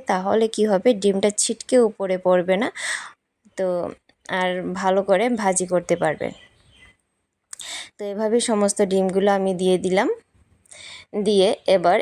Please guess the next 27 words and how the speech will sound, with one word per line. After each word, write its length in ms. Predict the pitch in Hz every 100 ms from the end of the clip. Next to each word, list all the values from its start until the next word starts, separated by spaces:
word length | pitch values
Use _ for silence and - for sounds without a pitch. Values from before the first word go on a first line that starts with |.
| -
এক 160 | 202 202
পিঠ 180 | 226 220 -
হলে 360 | - 202 190 180 285 381
আবারও 340 | 190 185 185 208
আরেক 240 | 196 190 185
পিঠ 220 | 247 185 - -
ভালো 220 | 196 175
করে, 200 | 180 247 - - - - - -
আহ, 240 | 202 196 190 220
উল্টে 280 | 214 208 185
দেব। 180 | 190 220 381 - - - -
দু 140 | 196 214
পিঠই 300 | 196 226 240
আমি 220 | 247 202 247
একটু 160 | 226 226
লাল 280 | 196 180 185
করে 200 | 185 208
ভাজি 300 | 208 208 190 214
করে 220 | 208 202
নেব। 200 | 190 180 247 427 - _ _ _ _ _ _ _ _ _ _ _ _ _ _ _ _ - - - -
তো 100 | 190
দেখুন 280 | 196 190 220
বন্ধুরা, 340 | 220 220 202 233 190
এক 140 | 190 -
পিঠ 160 | 196 196
হয়ে 220 | 185 185
গেছে, 300 | 185 196 -